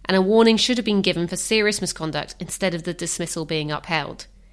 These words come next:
The E A T decided that that was wrong, and there was no assumption that, in general, employers could not dismiss for a first offence that didn't amount to gross misconduct. Similarly, in the Homerton N H S case,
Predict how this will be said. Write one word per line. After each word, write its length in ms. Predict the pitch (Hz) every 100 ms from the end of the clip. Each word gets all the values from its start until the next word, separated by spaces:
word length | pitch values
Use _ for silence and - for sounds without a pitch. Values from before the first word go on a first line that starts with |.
| - - - - -
The 200 | - 226
E 60 | 277
A 120 | 269
T 160 | 247
decided 480 | 190 180 190 170 -
that 140 | 180 -
that 200 | 202 -
was 220 | 170 -
wrong, 400 | 214 160 151 170
and 160 | - 190
there 80 | 202
was 140 | 226
no 260 | 220 247 262
assumption 560 | 254 202 - - 165
that, 160 | 165 -
in 140 | 180
general, 520 | 175 165 156 147 226 262
employers 460 | 180 - 185 170 -
could 180 | 190
not 260 | 180 196 -
dismiss 380 | 180 - 175 -
for 80 | 170
a 60 |
first 420 | 165 190 185 185
offence 320 | 170 165 156 -
that 160 | 147
didn't 280 | 180 165 165
amount 280 | 170 156 -
to 80 | -
gross 260 | 160 143
misconduct. 640 | 156 - 170 151 - - - _ _
Similarly, 640 | - - 302 277 165 156 190
in 140 | 208
the 80 | 190
Homerton 420 | 208 226 202 190
N 140 | 180 180
H 200 | 160 254
S 180 | 254
case, 520 | - - 143 165 -